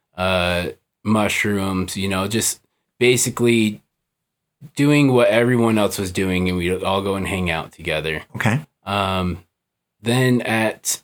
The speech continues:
Speaker 1: seventeen is when I tried heroin for the first time.
Speaker 2: Mm-hmm.
Speaker 1: And I thought it was just another party drug, you
Speaker 2: Mm-hmm.
Speaker 1: know? And, uh, but I also knew it, it fucked me up the most.
Speaker 2: Yeah.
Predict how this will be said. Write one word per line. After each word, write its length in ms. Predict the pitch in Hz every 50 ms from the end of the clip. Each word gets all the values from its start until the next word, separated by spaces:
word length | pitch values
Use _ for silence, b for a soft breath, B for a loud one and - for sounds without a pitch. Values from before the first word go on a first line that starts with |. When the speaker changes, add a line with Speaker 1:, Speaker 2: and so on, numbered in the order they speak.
| _
Speaker 1:
seventeen 1300 | - - - - - - - 135 135 131 139 131 - - - - 113 107 107 104 104 101 104 107 104 - _ _ _ _ _ _ _ _ _ _ _ _
is 240 | - 107 107 98 98
when 720 | 98 104 104 104 101 101 101 101 101 101 101 101 90 87 - _ _ _ _ _ _ -
I 140 | 95 95 92
tried 320 | - - 104 95 98 95
heroin 420 | 92 95 98 98 95 95 92 92
for 140 | 90 - 82 82
the 60 | 78
first 300 | - - 71 - - -
time. 140 | - 73 -
Speaker 2:
Mm-hmm. 200 | 104 95 107 101 101 - _ _ _ _ _ _ _ _
Speaker 1:
And 600 | - 95 98 98 98 98 92 92 90 90 90 - - _ _ _ _ _ _ _ _ _ _ _ _ _ _ _ _ _ _ _ _ _ _ _ _ _ -
I 120 | - 117 113
thought 260 | - - 110 110 113
it 40 | 104
was 160 | 104 104 -
just 240 | - 104 98 - 104
another 540 | 101 98 98 95 104 98 98 95 95 95 - _ _ _ _ _ _ _ _ _ _ _ _ _ _
party 300 | - - 95 92 92 87
drug, 400 | 82 85 87 85 85 85 80 - - _ _ _ _
you 140 | 104 98 123
Speaker 2:
Mm-hmm. 100 | 117 151
Speaker 1:
know? 300 | - 92 98 101 104 101 71
And, 600 | 87 95 101 101 101 98 95 95 92 87 76 - _ _ _ _ _ _ _ -
uh, 160 | 101 104 101
but 320 | 92 92 110 113 117 - - -
I 140 | 117 113 110
also 300 | 110 107 104 - - 110
knew 220 | 104 104 107 113
it, 140 | 123 117 - -
it 280 | 101 107 110 107 -
fucked 320 | - - 107 - - - 135
me 100 | 127 127
up 160 | 131 127 -
the 60 | 135
most. 460 | 139 156 175 156 101 - - - - -
Speaker 2:
Yeah. 220 | - 110 98 90